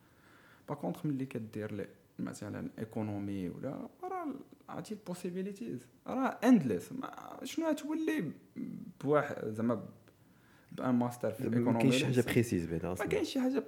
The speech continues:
Speaker 1: بريسيز و-، وتقدر تولي اي حاجه.
Speaker 2: مم.
Speaker 1: فهمتي؟
Speaker 2: مم.
Speaker 1: ماشي اي حاجه، ولكن تولي بزاف.
Speaker 2: وي، وي.
Speaker 1: دونك نتايا تقول لي انا بغيت نكون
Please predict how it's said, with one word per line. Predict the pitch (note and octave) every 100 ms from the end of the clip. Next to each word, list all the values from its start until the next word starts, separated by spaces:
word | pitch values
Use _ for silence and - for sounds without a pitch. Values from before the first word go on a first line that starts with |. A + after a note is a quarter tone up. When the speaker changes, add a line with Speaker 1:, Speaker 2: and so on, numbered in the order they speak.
| -
Speaker 1:
بريسيز | B3+ - -
و-، | - - - - -
وتقدر | B3+ B3 A3+
تولي | B3+ G#3+ G#3+ G#3+
اي | - G3
حاجه. | C3 G2+ - - -
Speaker 2:
مم. | E2+ F2 F2+
Speaker 1:
فهمتي؟ | F3+ - -
Speaker 2:
مم. | F#2+ F2
Speaker 1:
ماشي | D#3 -
اي | G#3+ F3
حاجه، | G3 F#3+
ولكن | F#3 F#3
تولي | F3 E3+ E3
بزاف. | B2 B2 D3+ -
Speaker 2:
وي، | A#2+ G#2+
وي. | F#2+ F2+ F2 - - - -
Speaker 1:
دونك | F#3+ G#3+
نتايا | G#3 C#4 D4+
تقول | A#3 G#3+
لي | G#3+ B3
انا |
بغيت | A#3 A3+
نكون | G#3+ G3+